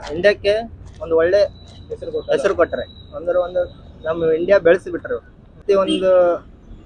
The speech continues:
Speaker 1: ಹುಡುಗಿನು ಹುಡುಗನು ಎಜುಕೇಶನ್ ಅಲ್ಲಿ ಎಲ್ಲರೂ ಇವಾಗ ಬೆಳೀತಾ ಇದಾರೆ. ಫಸ್ಟ್ ಈ ಟೈಪ್ ಇದ್ದಿಲ್ಲ.
Speaker 2: ದೇಶ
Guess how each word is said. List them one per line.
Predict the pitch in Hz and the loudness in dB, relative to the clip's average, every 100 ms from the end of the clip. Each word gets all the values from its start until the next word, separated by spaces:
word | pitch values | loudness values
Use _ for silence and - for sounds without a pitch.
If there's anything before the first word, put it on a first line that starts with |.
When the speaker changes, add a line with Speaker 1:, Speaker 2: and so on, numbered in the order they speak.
| - 147 | -10 0
Speaker 1:
ಹುಡುಗಿನು | 170 175 175 165 156 151 156 147 | 2 4 2 0 -4 -6 -6 -2
ಹುಡುಗನು | 160 175 165 156 - - - | 0 2 0 -4 -8 -10 -4
ಎಜುಕೇಶನ್ | 160 180 180 175 170 | -2 -2 -2 -2 0
ಅಲ್ಲಿ | 160 147 - - - - 143 139 139 | 0 -2 -6 -18 -20 -20 -16 -10 0
ಎಲ್ಲರೂ | 180 208 208 220 - - _ 170 | 4 4 2 -2 -10 -20 _ 0
ಇವಾಗ | 196 175 | 2 4
ಬೆಳೀತಾ | 185 190 170 | 4 4 2
ಇದಾರೆ. | 127 - - - | 2 -4 -20 -4
ಫಸ್ಟ್ | 185 - 202 | -2 0 2
ಈ | 202 202 196 | 2 2 2
ಟೈಪ್ | 190 196 180 | 2 2 2
ಇದ್ದಿಲ್ಲ. | 180 151 - - - - - | 0 0 -4 -20 -20 -14 -6
Speaker 2:
ದೇಶ | 165 | -2